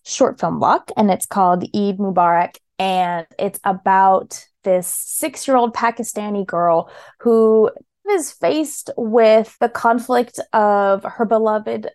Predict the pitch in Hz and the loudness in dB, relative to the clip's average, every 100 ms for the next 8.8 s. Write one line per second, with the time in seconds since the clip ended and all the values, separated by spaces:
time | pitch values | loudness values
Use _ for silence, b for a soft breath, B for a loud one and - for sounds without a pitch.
0 | - 254 - 202 220 302 - 180 180 214 | -6 -4 -2 2 2 2 -2 -6 -2 -4
1 | 220 220 262 277 - 254 254 311 427 - | -4 -2 0 0 -2 -4 -2 -6 -6 -6
2 | 214 202 202 220 208 208 180 202 202 202 | -6 -4 -4 -2 -2 -4 -4 -2 0 0
3 | 190 180 180 B B B 196 214 214 - | -2 -2 -6 B B B -10 -8 -10 -4
4 | 220 220 208 196 - _ - 240 220 214 | -2 0 0 -4 -14 _ -2 0 0 0
5 | 196 233 285 254 311 370 - - 427 262 | 0 0 -4 -4 -4 -4 -8 -12 -14 -14
6 | - 285 269 262 262 - - 220 226 294 | -6 -2 -2 -2 -6 -6 -8 -4 -4 -4
7 | 349 - 185 214 214 208 214 208 208 190 | -10 -14 -6 -2 -2 -2 -4 0 0 -2
8 | _ b b 180 233 214 233 254 | _ b b -2 0 2 2 2